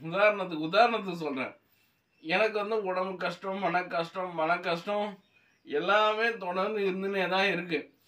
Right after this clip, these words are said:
ஆனா நானு வள்ளலார் மேல பாரத்தை போட்டுறேன், முருகப்பெருமான் மேல பாரத்தை போட்டுறேன். "நீங்க வந்து என்னை கைவிடாதீங்க"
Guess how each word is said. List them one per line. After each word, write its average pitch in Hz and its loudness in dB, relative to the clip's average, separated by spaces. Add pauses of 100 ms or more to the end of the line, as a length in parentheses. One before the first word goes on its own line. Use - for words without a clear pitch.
(480)
ஆனா 160 0 (640)
நானு 180 0 (1300)
வள்ளலார் 196 6
மேல 165 0
பாரத்தை 151 0
போட்டுறேன், 117 -10
முருகப்பெருமான் 190 2
மேல 170 2 (600)
பாரத்தை 156 0
போட்டுறேன். 120 -10 (340)
"நீங்க 196 -2 (120)
வந்து 196 -2 (320)
என்னை 165 -2
கைவிடாதீங்க" 156 2